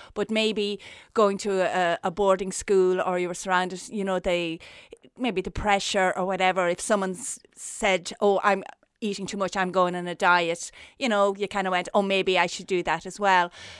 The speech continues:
So basically from sixteen, I've been on a diet. I was looked back to, on my diaries, and the first of January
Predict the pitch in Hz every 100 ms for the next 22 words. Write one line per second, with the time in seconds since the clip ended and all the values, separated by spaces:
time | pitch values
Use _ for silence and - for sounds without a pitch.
0 | - - 277 247 359 415 - 262 233 254
1 | 240 226 - 208 - - 208 185 175 170
2 | 196 _ 190 180 180 180 175 180 175 175
3 | 175 - _ - 226 208 214 247 - _
4 | 233 233 - - 208 196 185 202 190 202
5 | 185 170 - - - - 196 190 - 254
6 | 247 226 185 208 196 185 151 170